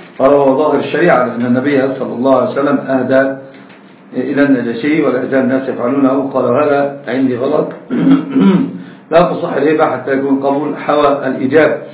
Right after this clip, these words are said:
ولأنه تم-، تمليك رقاب الأملاك في حياة الحياة فأشبه البيع. قال: "والذي فعله النبي صلى الله عليه وسلم ونقله الناس إنما هو إباحة، وإذا أراد أن يملك الهدية وكل الرسول الحامل لا حتى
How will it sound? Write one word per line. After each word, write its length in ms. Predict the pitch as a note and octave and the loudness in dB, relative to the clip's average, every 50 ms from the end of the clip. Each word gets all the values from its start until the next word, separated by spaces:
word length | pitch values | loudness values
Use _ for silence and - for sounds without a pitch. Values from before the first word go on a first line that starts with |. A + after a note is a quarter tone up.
| - - - - - - - - - | -20 -20 -20 -20 -20 -20 -20 -4 0
ولأنه 480 | C3 C3+ C3+ D3 D#3 D#3 C#3+ C#3+ C#3 C3+ | 2 2 2 2 0 0 0 0 0 0
تم-، 360 | C3+ B2 C#3+ C#3+ C#3 - - | 0 0 0 0 0 0 -2
تمليك 480 | B2+ - C3 C3+ D#3 D3+ C#3 - B2+ - | -2 -2 -2 0 0 0 0 -2 -4 -6
رقاب 500 | B2 C3 C3 C3+ D3 D3 C#3+ C#3+ - B2 | -4 -4 -4 -2 -2 -2 0 0 -2 -2
الأملاك 500 | B2+ C3 A#2+ A#2+ B2+ C3+ D3+ E3 E3 - | -4 -4 -4 -2 0 2 4 2 2 0
في 100 | - C3 | -4 -8
حياة 300 | - - C3 C3 C3 A#2 | -2 0 0 0 0 -2
الحياة 440 | - - - B2 C#3 D#3+ F#3 - - - - - - - - - - - - - - - - | -4 -4 -2 2 2 4 2 2 -2 -6 -10 -16 -20 -20 -20 -20 -20 -20 -20 -20 -20 -10 -6
فأشبه 440 | C3 D3 D#3 E3+ E3 - - - D3 | -2 0 0 0 0 -2 -2 0 0
البيع. 640 | C#3+ C#3+ C3 - - B2+ A#2+ A#2+ D#3+ D#3 D3 - - - - - - - - - | 2 2 2 2 0 -4 -2 2 2 4 4 2 0 -2 -8 -12 -16 -20 -12 -4
قال: 140 | - C#3 C#3+ | 0 2 2
"والذي 320 | D3 C#3+ C3+ C#3+ C3+ C3+ C3+ | 2 2 2 0 0 0 0
فعله 260 | D3 D3 C3+ C3+ C3 | 2 2 2 2 2
النبي 220 | A#2+ A#2+ A#2+ A#2 A2 | 0 -2 -2 -4 -8
صلى 100 | A2 G#2 | -10 -8
الله 100 | - C3+ | -4 -4
عليه 260 | C3+ C#3+ D#3+ D#3 C#3 | -2 0 0 0 0
وسلم 40 | C3 | -2
ونقله 380 | B2 C3+ C3+ C3 C3 B2+ B2 | -2 -2 -2 -2 -2 -2 0
الناس 340 | A#2 A#2 B2+ C#3+ D3+ D#3 D#3 - - - - - - - - | 0 0 2 2 2 0 0 -4 -10 -14 -20 -20 -20 -10 -4
إنما 200 | B2+ C3+ C#3+ C#3+ | -2 0 0 2
هو 260 | C#3 C3+ C3+ D3+ C3 | 2 2 2 0 0
إباحة، 440 | A#2+ B2+ D#3 E3+ E3+ E3+ E3+ E3+ - - A2+ | 0 2 2 2 2 0 -2 -8 -10 -8 -6
وإذا 260 | A#2+ A2+ A#2 A#2+ B2 | -6 -4 -2 -2 0
أراد 300 | A#2 C3 C#3+ D3 C#3 B2+ | 0 0 0 0 0 -2
أن 160 | - A#2+ C3 | 0 0 0
يملك 280 | C3 C3 B2+ - - C#3 | 0 0 0 -2 -2 -2
الهدية 760 | C3 B2 - - G#2 G#2+ G#2 A#2+ C#3+ E3 F3+ F#3 F3+ - - - - - - - - - - - - - - | -2 0 -2 -4 -6 -6 -2 0 2 4 4 2 2 -2 -6 -12 -16 -20 -20 -20 -20 -20 -20 -20 -20 -2 2
وكل 400 | - D3+ D#3+ D#3 - - - E3 | 2 4 4 2 0 -2 2 2
الرسول 840 | D3+ D3+ D3+ C#3 A#2+ B2+ A#2+ B2 A#2+ A#2+ - D3 D3 D3 C#3 C#3 C3 | 4 4 4 2 0 0 -2 -4 -4 -4 -4 -4 -2 -2 -2 -2 -2
الحامل 580 | B2 - - - C#3 C#3 C#3 C3+ C#3 C3+ C3+ - - | -4 -6 -4 -2 0 0 2 2 2 0 0 -2 -2
لا 300 | A#2+ C3 C3+ C3+ C3 - | 2 4 4 4 4 2
حتى 600 | - - C3+ C3+ - - - C3+ C3+ C3 - | -4 -6 -8 -10 -6 -2 0 2 2 2 0